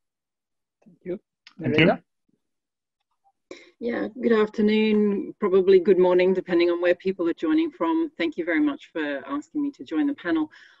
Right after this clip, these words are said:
Speaker 3: I, um, my name is Nerida Scott. I head up the Johnson and Johnson innovation team, um, for amea, for early stage innovation. And, uh, our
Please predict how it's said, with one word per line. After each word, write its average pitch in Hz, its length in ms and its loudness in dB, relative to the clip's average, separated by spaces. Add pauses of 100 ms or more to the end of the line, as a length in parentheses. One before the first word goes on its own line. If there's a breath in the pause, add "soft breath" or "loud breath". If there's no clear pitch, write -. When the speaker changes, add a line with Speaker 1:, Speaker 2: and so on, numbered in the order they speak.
(100)
Speaker 3:
I, 170 440 0
um, 156 640 -4
my 175 160 0
name 180 240 0
is 160 120 -4
Nerida 139 360 -2
Scott. 208 360 -12 (260)
I 160 360 -4
head 196 240 -14
up 185 220 -6 (240)
the 151 680 -6 (520)
Johnson 185 380 -10
and 156 160 -2
Johnson 156 480 -2
innovation 151 880 -4 (160)
team, 143 560 -2 (160)
um, 127 440 -12 (140)
for 139 320 -8
amea, 147 500 -4
for 147 220 -12 (120)
early 180 220 -2
stage 139 380 -12
innovation. 143 640 -6 (560 soft breath)
And, 320 320 -4 (220)
uh, 160 300 -6
our 190 180 -6